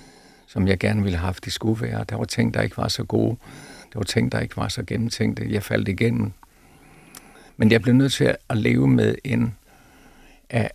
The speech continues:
nå frem til en erkendelse af, at det er også mig.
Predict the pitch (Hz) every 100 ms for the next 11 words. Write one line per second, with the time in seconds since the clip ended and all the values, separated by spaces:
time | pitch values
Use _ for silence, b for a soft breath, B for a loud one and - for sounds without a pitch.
0 | - - 170 117 - - 113 - 110 110
1 | 131 113 101 110 110 - _ - b b
2 | b b b b b b b b b _
3 | _ _ _ _ _ _ _ _ _ _
4 | _ _ - 107 - 110 - 95 104 113
5 | - 98 76 78